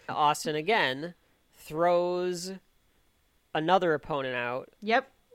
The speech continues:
Speaker 1: Just clotheslines him right over the top rope. So Austin's again by himself, and this time he starts doing pu-, he's got this, like, mean mug on his face,
Speaker 2: Oh,
Speaker 1: and he starts
Speaker 2: yeah.
Speaker 1: doing push-ups in the middle of the
Speaker 2: Oh,
Speaker 1: ring.
Speaker 2: my God.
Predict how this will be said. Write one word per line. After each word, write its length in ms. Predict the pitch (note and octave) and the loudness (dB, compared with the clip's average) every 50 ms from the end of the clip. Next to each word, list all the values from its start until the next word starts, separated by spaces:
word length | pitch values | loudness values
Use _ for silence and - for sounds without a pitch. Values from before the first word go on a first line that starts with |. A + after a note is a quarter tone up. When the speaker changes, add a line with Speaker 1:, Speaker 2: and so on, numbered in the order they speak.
| _ _ _ | _ _ _
Speaker 1:
Just 380 | - E3 D3 - - - - - | -8 -8 -6 -8 -8 -14 -16 -20
clotheslines 600 | - - F3+ E3+ E3+ D#3+ C#3+ E3+ D#3+ D#3+ D#3 C#3+ | -10 -2 0 0 0 2 0 0 0 0 0 -2
him 120 | D#3 D3+ D3+ | -4 -2 0
right 160 | D3 D3 C#3+ | 0 2 2
over 160 | C#3+ C3 B2+ | 0 -2 -2
the 80 | B2 B2+ | -6 -4
top 300 | - C#3 A#2+ A#2 - - | -2 -2 -2 -2 -2 -8
rope. 240 | G#2 G#2 G#2 - | -10 -10 -10 -6
So 120 | - - F3+ | 0 4 6
Austin's 460 | F#3 F3+ F#3+ F#3+ - - E3+ D#3+ C#3+ | 8 8 8 6 4 0 -4 -4 -2
again 380 | C#3 C3 C3 E3+ G3+ A#3 A3+ F#3+ | -2 0 4 6 6 6 6 6
by 180 | E3 D3+ D3 | 6 6 6
himself, 500 | C#3+ C#3 C3 - - D#3+ C#3+ C#3 C#3+ - _ - - - - - - - - | 4 0 -2 -2 0 2 2 2 2 -2 _ -20 -20 -20 -20 -20 -12 -2 0
and 160 | F3+ D#3 D#3+ | 0 4 6
this 160 | G3 G3+ - | 4 4 6
time 240 | - G3+ F#3+ F3 E3 | 6 6 6 6 4
he 60 | F#3 | 0
starts 320 | - - F#3+ E3+ E3 - - | 0 4 4 4 4 2 0
doing 220 | - E3 D#3 C#3+ - | 0 0 0 0 -2
pu-, 200 | - - G3 - | -4 -4 -4 -4
he's 240 | F#3+ D#3+ F#3+ F3+ - | -2 -2 -2 2 6
got 180 | A3+ G#3 G3+ - | 8 8 8 8
this, 180 | A3+ F#3+ - | 6 6 8
like, 200 | A3 F#3+ E3+ D#3 | 8 6 6 4
mean 360 | D3 D#3 D#3 E3+ F#3 F3+ E3+ D#3 | 0 0 2 2 2 2 2 4
mug 220 | D3 C#3+ D3 C#3+ | 4 4 6 6
on 140 | D#3+ D#3+ D#3+ | 6 6 4
his 180 | E3 D#3+ - | 4 0 -2
face, 140 | - G3+ F3 F3 | 2 4 8 8
Speaker 2:
Oh, 220 | A#3 A#3 A#3 G#3+ | 10 10 10 8
Speaker 1:
and 260 | F#3 E3+ D#3+ F3 F3+ | 6 4 2 2 4
he 80 | F#3 E3+ | 6 8
starts 280 | F3+ E3+ G#3+ G3+ E3+ | 10 10 10 10 10
Speaker 2:
yeah. 120 | D#3 G#3+ G#3+ | 10 10 10
Speaker 1:
doing 140 | G3 F3 C#3+ | 10 10 6
push-ups 560 | - - - - F#3 D#3 - D#3+ C#3 - - | 0 -4 0 2 2 4 4 2 0 0 -2
in 80 | D3+ C3+ | -6 -4
the 80 | C#3 | -4
middle 260 | C#3 C3+ C#3+ C3+ C3+ C3+ | -2 -2 -2 -2 0 0
of 60 | B2+ | 2
the 80 | G#3 | 6
Speaker 2:
Oh, 140 | A3 A3 A3+ A3 | 6 6 6 6
Speaker 1:
ring. 80 | G3+ | 4
Speaker 2:
my 100 | F#3+ F3+ F3 | 2 0 -2
God. 600 | - - F3+ F3 E3+ E3 D#3+ E3 E3 G3 G#3+ | -2 -4 -2 -2 -2 -2 -4 -6 -8 -10 -12